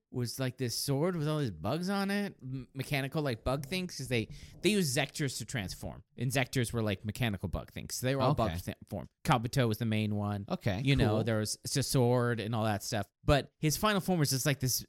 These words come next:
Speaker 1: had this sword and all of the bu-, bugs just attached to it, and, like,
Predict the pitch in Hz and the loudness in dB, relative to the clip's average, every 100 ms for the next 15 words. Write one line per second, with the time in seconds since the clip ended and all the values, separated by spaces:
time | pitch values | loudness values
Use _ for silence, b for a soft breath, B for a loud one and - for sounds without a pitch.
0 | - 131 143 113 - - 170 214 - 135 | -4 -2 0 2 2 4 4 4 2 -2
1 | - 139 175 202 151 120 139 - - 120 | 0 2 4 4 2 -2 -4 -10 -4 -2
2 | 170 - 165 143 - 117 - - 240 262 | 0 -2 -2 -2 0 2 2 0 2 2
3 | 254 - - - 160 170 170 | 0 -8 -18 -2 2 4 4